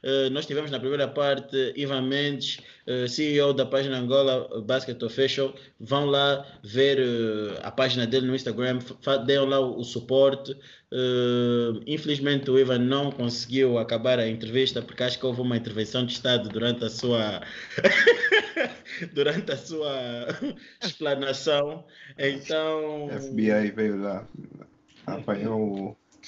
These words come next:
Speaker 2: o nosso colega, nosso
Speaker 1: É.
Speaker 2: colega do podcast e, epá, estamos sem informações dele.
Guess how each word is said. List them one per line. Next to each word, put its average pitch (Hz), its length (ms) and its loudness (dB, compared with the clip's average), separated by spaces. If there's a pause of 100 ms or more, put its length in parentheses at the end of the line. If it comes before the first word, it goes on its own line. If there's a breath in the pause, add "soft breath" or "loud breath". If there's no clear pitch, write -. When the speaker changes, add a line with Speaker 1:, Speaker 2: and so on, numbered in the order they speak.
(120)
Speaker 2:
o 113 80 -4
nosso 104 380 -2
colega, 104 560 -2 (100)
nosso 110 300 -4
Speaker 1:
É. 127 60 0
Speaker 2:
colega 104 460 0
do 87 180 -8
podcast 107 680 -2
e, 98 420 -4
epá, 85 320 -8 (260)
estamos 107 280 -4
sem 107 140 -2
informações 104 600 -4
dele. 104 260 -2